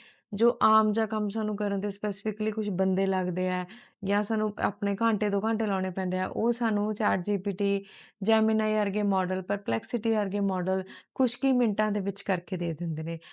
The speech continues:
ਤਾਂ ਹੁਣ ਦੇਖਣ ਵਾਲੀ ਗੱਲ ਇਹ ਹੈ ਕਿ ਅੱਗੇ ਜਾ ਕੇ ਹੋਰ ਇਹਨਾਂ ਮਾਡਲਸ ਕੀ ਕੀ ਐਡਵਾਂਸਮੈਂਟ ਆਉਂਦੀ ਹੈ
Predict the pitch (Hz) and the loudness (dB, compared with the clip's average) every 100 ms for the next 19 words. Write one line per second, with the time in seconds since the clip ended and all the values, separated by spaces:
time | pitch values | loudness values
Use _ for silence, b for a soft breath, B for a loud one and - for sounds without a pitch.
0 | B 294 269 285 262 262 269 262 254 254 | B 0 2 4 2 2 2 2 2 4
1 | 240 226 220 220 240 - 220 202 233 226 | 4 4 2 0 -2 -2 0 2 2 2
2 | 214 240 226 220 226 214 220 208 196 208 | 0 0 2 2 2 0 0 0 0 -2
3 | 202 - 220 208 226 208 190 180 180 - | -4 -4 -4 0 0 0 0 -2 -4 -4
4 | 196 185 190 180 190 | -4 -2 -2 -2 -2